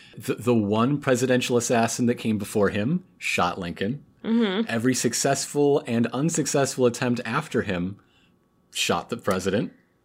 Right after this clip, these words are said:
Speaker 1: or
Speaker 2: Well,
Speaker 1: shot at the president.
Speaker 2: well, you know, and we're America and guns.
Speaker 1: I'm just saying, no one's ever tried to poison the president of the United States of America. <laughs>
Speaker 2: Not that we know of. It could have
Speaker 1: That
Speaker 2: been
Speaker 1: is true.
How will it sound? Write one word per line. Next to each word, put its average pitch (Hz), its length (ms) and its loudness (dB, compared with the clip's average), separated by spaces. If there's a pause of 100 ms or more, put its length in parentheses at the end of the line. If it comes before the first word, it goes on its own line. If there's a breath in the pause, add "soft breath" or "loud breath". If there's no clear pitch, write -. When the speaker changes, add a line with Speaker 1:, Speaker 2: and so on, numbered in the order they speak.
(140)
Speaker 1:
or 104 140 2
Speaker 2:
Well, - 80 0
Speaker 1:
shot 98 280 2
at 113 240 0
the - 80 -8
president. 294 580 -8
Speaker 2:
well, 330 80 -8
you 339 60 -6
know, 294 220 -2
and 294 100 -4
we're 285 260 0 (100)
America 247 800 2 (120)
and 233 280 -6 (220)
guns. 208 640 -4
Speaker 1:
I'm 139 140 2
just 170 160 2
saying, 175 240 6
no 135 80 6
one's 139 180 4
ever 147 220 2
tried 135 360 2
to 113 140 -2
poison 139 640 4
the 127 80 4
president 110 540 2
of 104 80 -6
the 107 60 2
United 98 340 0
States 92 280 -4
of 98 120 -6
America. 92 600 -4 (300 loud breath)
<laughs> - 260 -20
Speaker 2:
Not 262 300 4
that 254 120 4
we 220 180 -2
know 196 500 6
of. 78 200 -2
It 226 140 2
could - 140 4
have 403 220 6
Speaker 1:
That - 20 -2
Speaker 2:
been 320 180 4
Speaker 1:
is 330 60 4
true. 339 100 4